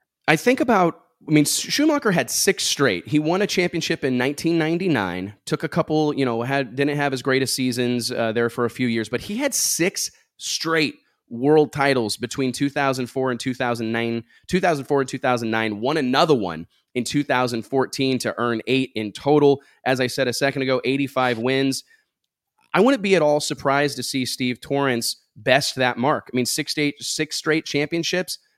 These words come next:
I don't see any reason it couldn't happen. We talk about it all the time, and I look forward to talking to Matt Smith about it, how hard it is to repeat, how hard it is to do these things, especially when you're,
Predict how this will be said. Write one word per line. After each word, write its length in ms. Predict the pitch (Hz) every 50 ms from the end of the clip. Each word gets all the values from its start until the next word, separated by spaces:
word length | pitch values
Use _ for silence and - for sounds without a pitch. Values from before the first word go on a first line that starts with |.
| _ _ _ _
I 120 | - 117 143
don't 180 | 147 151 147
see 180 | - - 156 151
any 160 | 147 143 139
reason 440 | 135 139 143 147 135 135 135 127 127
it 180 | - 127 127 - -
couldn't 240 | 147 139 131 123
happen. 400 | - 127 135 135 127 - 107 104
We 80 | 117 127
talk 240 | - - 151 156 -
about 220 | 143 143 139 135
it 40 | 135
all 140 | 131 135 127
the 60 | 123
time, 360 | - - 151 147 147 147 139
and 80 | 127 113
I 40 | 113
look 180 | 123 139 135
forward 220 | - 143 135 135 123
to 40 |
talking 380 | 120 - 139 131 127 - 127 117
to 40 | 110
Matt 240 | 113 120 113 104 -
Smith 240 | - 160 190 -
about 300 | - 120 113 110 113 113
it, 100 | 113 107 - _ - - - _ _ -
how 180 | - 151 139
hard 480 | 123 - - - 143 147 147 147 143 135
it 100 | 127 120
is 360 | 123 123 117 113 107 98 -
to 160 | - - 120
repeat, 560 | 110 101 113 113 - - - 113 104 - - - _ _ _ _
how 260 | - - 147 147 143
hard 500 | 131 - - - 131 135 139 139 135 135
it 120 | 135 120 113
is 320 | 123 117 110 110 98 -
to 100 | - 131
do 320 | 117 107 104 120 127 131 127
these 220 | 123 120 117 -
things, 200 | - 120 113 110
especially 460 | 110 107 - - 196 202 - 156 151
when 180 | 135 127 123 120
you're, 260 | 120 120 120 120 113